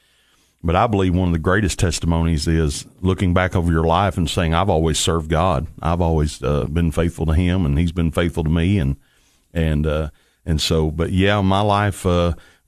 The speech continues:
uh, grew up in church. I'm a product of Sunday school. I'm a product of, uh, you know, revivals, and, and, and, uh, and just, uh, so ex-, thankful for the experiences and how God touched my life over the years.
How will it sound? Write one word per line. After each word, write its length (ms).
uh, 220
grew 280
up 140
in 100
church. 420
I'm 120
a 80
product 480
of 100
Sunday 280
school. 580
I'm 100
a 60
product 500
of, 180
uh, 260
you 120
know, 120
revivals, 880
and, 320
and, 320
and, 180
uh, 240
and 220
just, 320
uh, 100
so 360
ex-, 260
thankful 400
for 120
the 100
experiences 800
and 120
how 160
God 380
touched 260
my 140
life 340
over 160
the 140
years. 480